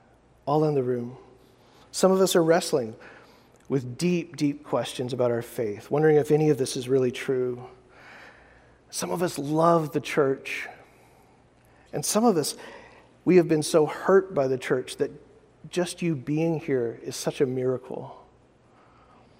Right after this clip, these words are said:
And we want to be the kinds of people who simply say, "You are welcome at the table. You're more than welcome. You belong at this table."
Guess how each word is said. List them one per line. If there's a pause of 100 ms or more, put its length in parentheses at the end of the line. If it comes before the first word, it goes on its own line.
(280)
And
we
want
to
be
the
kinds
of
people (360)
who
simply
say, (580)
"You (380)
are
welcome (260)
at
the
table.
You're
more
than
welcome.
You
belong (220)
at
this (220)
table."